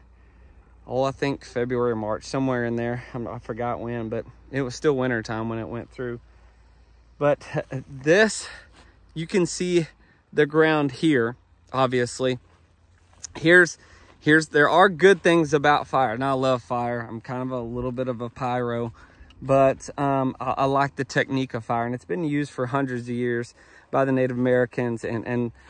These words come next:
lots of people. And there's ways to do it the correct way, and that's why I'm working with the N R C S for a future, uh, prescribed burn here at the Ponderosa on part of the property you guys hadn't seen much of, uh, that has a lot of bad fencing, won't get to in a while.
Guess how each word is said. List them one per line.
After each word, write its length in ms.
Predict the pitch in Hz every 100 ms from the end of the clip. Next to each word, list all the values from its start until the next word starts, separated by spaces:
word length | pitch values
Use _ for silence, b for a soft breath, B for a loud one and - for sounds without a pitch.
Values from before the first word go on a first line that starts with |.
| B
lots 340 | 131 147 165
of 80 | 131
people. 300 | 170 170 127
And 100 | 123
there's 240 | 160 156 -
ways 460 | 143 156 202 202 -
to 120 | 156
do 220 | 143 151 160
it 80 |
the 80 | 180
correct 400 | - 143 147 -
way, 200 | 123 135 b b b -
and 140 | 147
that's 220 | 170 -
why 100 | 175
I'm 120 | 156
working 260 | 151 139 151
with 140 | 139
the 100 | 135
N 100 | 101
R 140 | 131 127
C 260 | - 131
S 280 | 135 127 123
for 260 | - 123 123
a 60 |
future, 560 | 120 165 156 - 147 120 - b b b b b b b _
uh, 460 | - 135 131 131 131 B B -
prescribed 500 | 143 - 170 156 139
burn 300 | 143 151 135
here 180 | 139 139
at 120 | -
the 60 |
Ponderosa 720 | 123 147 139 127 127 135 -
on 220 | 113 117 117
part 220 | 139 131
of 40 |
the 60 | 120
property 380 | 139 120 - 120
you 100 | 127
guys 240 | 117 113
hadn't 220 | 131 117
seen 220 | - 135
much 240 | 123 113 -
of, 260 | 135 117 - B B B -
uh, 300 | 117 113 113
that 320 | 117 113 -
has 340 | 135 117 123
a 60 | -
lot 260 | 123 127 120
of 60 |
bad 220 | 117 117
fencing, 360 | 120 123 - 113
won't 160 | 117 -
get 220 | 127 -
to 160 | 123
in 100 | 110
a 60 | 104
while. 340 | 104 101 107